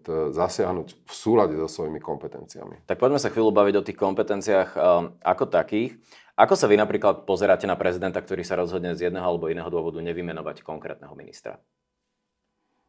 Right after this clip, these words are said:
Speaker 1: No, že, e, prezident z ústavy nie je poštár. Tu
Speaker 2: Mhm.
Speaker 1: sú, tam je, tam je jasne napísané v tých článkoch v šiestej hlave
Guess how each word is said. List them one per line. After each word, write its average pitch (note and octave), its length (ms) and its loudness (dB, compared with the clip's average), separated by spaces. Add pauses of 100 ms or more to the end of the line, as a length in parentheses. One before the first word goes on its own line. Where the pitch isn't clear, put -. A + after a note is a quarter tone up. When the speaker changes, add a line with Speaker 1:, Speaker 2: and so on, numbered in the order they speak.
(380)
Speaker 1:
No, F2+ 320 0
že, E2+ 400 -4
e, F#2 480 -4
prezident F#2 480 -2
z F2 80 -6
ústavy F#2 400 -6
nie G2 160 -6
je - 0 -
poštár. F2+ 480 -8 (880)
Tu E2 80 -6
Speaker 2:
Mhm. E2 80 -10
Speaker 1:
sú, F2+ 100 -2 (140)
tam F2 160 0
je, F2 240 -2
tam F2+ 160 -4
je E2 160 -4 (160)
jasne F#2+ 320 -4
napísané F#2 640 -6
v D#2 400 -2
tých - 240 -10
článkoch F2 560 0
v - 80 -20
šiestej E2+ 480 -4
hlave F#2+ 320 2